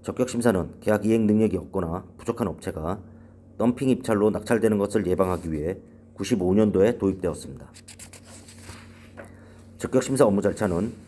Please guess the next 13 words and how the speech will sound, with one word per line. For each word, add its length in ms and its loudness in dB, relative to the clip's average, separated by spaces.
계약 200 -4
방법 260 -2
결정, 440 -2
입찰 340 -2
공고 280 0
후 340 -2
입찰 240 -4
집행이 360 -2
이루어지며, 560 -2
입찰 260 -2
가격 320 2
평가 240 -2
후 300 -2